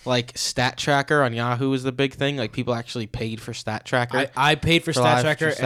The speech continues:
Speaker 2: every
Speaker 1: yeah.
Speaker 2: year to get
Speaker 1: So,
Speaker 2: live
Speaker 1: like, we
Speaker 2: stats.
Speaker 1: had Stat Tracker, so I was able to, but, like, I, w-, I couldn't just check my phone. I had to go on the laptop. So we're just, like, hanging out, you guys downstairs. I'm like, "You know what? Let me go on the laptop upstairs, see what's going on." And I see I was losing,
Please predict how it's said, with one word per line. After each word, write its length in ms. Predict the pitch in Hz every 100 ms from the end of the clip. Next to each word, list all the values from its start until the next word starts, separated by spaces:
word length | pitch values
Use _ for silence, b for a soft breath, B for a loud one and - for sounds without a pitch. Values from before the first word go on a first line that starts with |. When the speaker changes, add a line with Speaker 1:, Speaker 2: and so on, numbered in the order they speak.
| 127
Speaker 2:
every 140 | 135
Speaker 1:
yeah. 140 | 139 117
Speaker 2:
year 220 | 127 113 - -
to 100 | 135
get 100 | 127
Speaker 1:
So, 80 | 139
Speaker 2:
live 220 | 139 123
Speaker 1:
like, 40 |
we 140 | 135 147
Speaker 2:
stats. 20 |
Speaker 1:
had 300 | 135 139 131
Stat 320 | - 135 123
Tracker, 360 | - 117 107 101
so 120 | -
I 40 | 110
was 100 | 113
able 220 | 117 113
to, 200 | 117 107 - b b b
but, 80 | -
like, 140 | 135 104
I, 100 | 131
w-, 180 | 143 -
I 100 | 127 135
couldn't 220 | 147 131
just 140 | 117
check 180 | - 123
my 100 | 123
phone. 280 | 110 127 110
I 60 | 113
had 180 | 113
to 120 | 113 98
go 140 | 113
on 100 | 113
the 80 | 104
laptop. 440 | 110 110 - -
So 100 | -
we're 160 | 110 120
just, 140 | 123
like, 120 | 123 120
hanging 160 | 117
out, 120 | 113 110
you 60 |
guys 180 | 110 110
downstairs. 380 | 110 110 113 110
I'm 80 | 110
like, 80 |
"You 80 | 113
know 80 | 135
what? 80 | 131
Let 80 | 127
me 80 |
go 80 | 120
on 80 | 120
the 60 | 110
laptop 340 | 113 117 117
upstairs, 440 | 98 - 120 110 -
see 80 |
what's 120 | 110 -
going 220 | 113 110
on." 300 | 117 101 95 b b b b
And 140 | - 123
I 80 | 120
see 420 | - 147 143 - - -
I 120 | 113
was 140 | 120 110
losing, 440 | 131 123 123 107